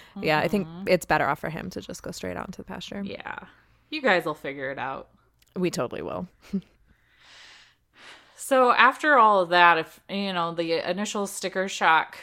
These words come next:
Speaker 2: of keeping and buying reindeer doesn't scare you and the whole transportation piece, like, we talked about airports, airport stuff, but you can totally,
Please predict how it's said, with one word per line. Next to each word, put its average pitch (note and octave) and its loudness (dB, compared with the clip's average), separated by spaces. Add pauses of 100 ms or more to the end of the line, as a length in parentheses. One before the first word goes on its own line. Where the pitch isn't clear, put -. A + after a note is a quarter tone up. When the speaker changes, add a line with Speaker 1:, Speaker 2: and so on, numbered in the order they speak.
(360)
Speaker 2:
of D#3 -4 (100)
keeping F#3 -6
and D#3+ -6
buying D#3 0
reindeer D#3 -6
doesn't D#3 -12
scare D#3+ -4
you D#3+ -2
and D3+ -8
the D3 -10
whole D3+ -12
transportation D#3 -14
piece, D3+ -10
like, E3+ -6
we C4 -4
talked D4 2
about A3+ 6
airports, E3 -4 (160)
airport F3+ -2
stuff, F3 0
but F3 -4
you A3 -8
can C4 -8
totally, F3 -2